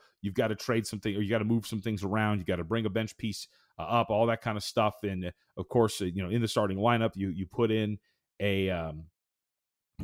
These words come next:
a, uh, Donte DiVincenzo and Josh Hart were starting that day. So, you know, O G Anunoby is gonna take, uh, p-, a part of that starting lineup,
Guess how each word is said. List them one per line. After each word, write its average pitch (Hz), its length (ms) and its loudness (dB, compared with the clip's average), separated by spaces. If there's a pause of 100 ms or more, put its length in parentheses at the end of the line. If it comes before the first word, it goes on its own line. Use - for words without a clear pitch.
a, 104 200 2
uh, 90 160 0
Donte 113 360 2
DiVincenzo 107 760 0
and 87 100 -4
Josh 104 260 -2
Hart 104 200 0
were 95 80 -6
starting 107 300 0
that 95 120 -6
day. 98 180 -2
So, 85 280 -6 (320)
you 127 160 4
know, 110 100 0 (260)
O 147 120 10
G 143 100 8
Anunoby 131 220 4
is 120 80 0
gonna 117 100 0
take, 110 240 -2 (140)
uh, 92 240 -4 (240)
p-, 107 80 -6
a 82 140 -10
part 143 260 2
of 139 80 4
that 127 100 0
starting 123 320 0
lineup, 120 360 2